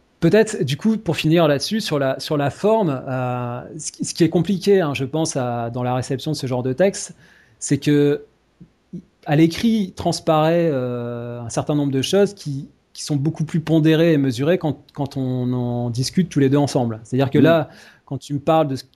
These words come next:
Speaker 1: de ce que tu as voulu, euh, exprimer, euh, et ben, effectivement, c'est, c'est plus mesuré. Euh, il,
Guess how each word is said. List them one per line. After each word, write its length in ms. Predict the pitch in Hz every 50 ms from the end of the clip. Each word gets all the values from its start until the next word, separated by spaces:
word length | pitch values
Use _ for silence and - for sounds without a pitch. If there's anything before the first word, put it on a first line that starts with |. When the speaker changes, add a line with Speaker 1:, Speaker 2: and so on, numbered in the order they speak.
| _ _
Speaker 1:
de 60 | 156 131
ce 60 | -
que 80 | -
tu 200 | 143 - - 147
as 60 | 139 135
voulu, 360 | 131 135 143 143 151 160 156
euh, 140 | 131 123 123
exprimer, 640 | 135 - - - 156 151 151 156 160 160 156 156 147
euh, 380 | 131 127 117 117 117 117 117 117 117 - - - - - - _ _ _ _
et 140 | 127 123 117
ben, 100 | 123 120
effectivement, 640 | 117 - 131 123 - - 139 147 151 151 151 156 147
c'est, 280 | - - - 131 120 120 - _ _ _
c'est 160 | - - - 120
plus 180 | - - 143
mesuré. 760 | 139 139 135 123 127 143 139 143 143 147 151 151 151 151 151 -
Euh, 180 | 139 123 123
il, 180 | 123 120 123 123